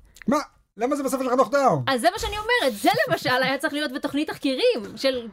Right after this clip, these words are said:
Speaker 2: רביב דרוקר, או בבית משפט אפילו. למה זה מופיע בספר של סיפורים מצחיקים של חנוך ד-, דאום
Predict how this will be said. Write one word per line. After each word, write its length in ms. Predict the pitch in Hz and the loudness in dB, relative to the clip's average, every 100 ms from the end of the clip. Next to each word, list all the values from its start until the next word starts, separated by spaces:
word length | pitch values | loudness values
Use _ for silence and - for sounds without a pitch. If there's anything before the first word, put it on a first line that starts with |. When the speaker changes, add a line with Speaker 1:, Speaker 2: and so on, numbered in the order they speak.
| 240 | -2
Speaker 2:
רביב 240 | 240 262 226 | 0 -2 -4
דרוקר, 380 | 277 508 247 208 | -2 0 0 -2
או 100 | 220 | -4
בבית 240 | 220 220 | -4 -6
משפט 380 | 247 - 359 523 508 | -6 0 0 0 -4
אפילו. 340 | - 233 190 _ _ - | -2 -4 -4 _ _ -4
למה 100 | 262 508 494 220 | 0 2 0 2
זה 120 | 311 415 | 2 2
מופיע 300 | 320 - 339 | -2 2 2
בספר 400 | 269 269 294 294 | 2 -2 -4 -2
של 120 | 269 | -4
סיפורים 420 | 240 277 254 277 392 | -2 -2 -2 -2 -2
מצחיקים 460 | 359 - 254 294 330 | -6 -2 -2 -2 -2
של 140 | 262 | 0
חנוך 280 | 247 220 247 233 | 0 0 -2 0
ד-, 260 | 240 247 | 2 4
דאום 240 | 233 254 | 2 2